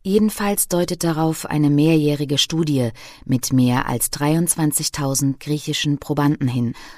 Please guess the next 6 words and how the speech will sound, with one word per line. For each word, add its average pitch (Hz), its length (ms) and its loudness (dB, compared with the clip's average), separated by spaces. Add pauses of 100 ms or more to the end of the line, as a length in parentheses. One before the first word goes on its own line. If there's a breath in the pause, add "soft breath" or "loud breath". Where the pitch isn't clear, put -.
(200 loud breath)
unter 143 260 2
denen 139 300 4
sich 143 240 -2
auch 135 200 -2
Ikarier 151 580 -4
befanden, 127 540 -2